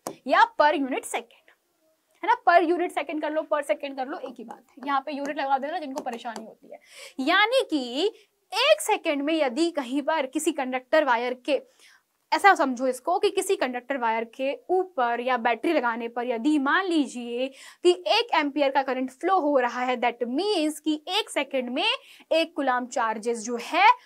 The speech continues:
वो फ्लो करे होंगे एक एंड से दूसरे एंड तक। यदि किसी कंडक्टर वायर में बैटरी लगा दी जाए और वहां पर एक एम्पियर का करंट फ्लो हो रहा है, that means कि एक सेकंड में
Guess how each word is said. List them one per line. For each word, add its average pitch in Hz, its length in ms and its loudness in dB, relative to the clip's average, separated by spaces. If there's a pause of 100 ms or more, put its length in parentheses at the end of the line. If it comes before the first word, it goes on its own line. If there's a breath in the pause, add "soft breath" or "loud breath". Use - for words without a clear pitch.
(160 loud breath)
वो 320 120 2
फ्लो 254 300 -2
करे 220 280 -2
होंगे 277 340 2
एक 233 340 0
एंड 220 200 -8
से - 140 -2 (440 soft breath)
दूसरे 240 380 -4
एंड 190 200 -18
तक। - 360 -20 (1500 soft breath)
यदि 415 260 6
किसी 349 240 -2
कंडक्टर 277 460 0
वायर 240 240 2
में 262 140 -4
बैटरी 247 280 0
लगा 226 260 2
दी 277 140 2
जाए 277 200 4
और 294 160 6
वहां 269 340 6
पर 440 160 2
एक 320 260 -6
एम्पियर 269 340 -2
का 277 160 -2
करंट 240 260 -6
फ्लो 381 200 2
हो 302 140 4
रहा 233 140 0
है, 277 180 2
that 247 220 0
means 370 560 -2 (340 loud breath)
कि 427 260 2
एक 494 220 2
सेकंड 254 380 -4
में 311 200 0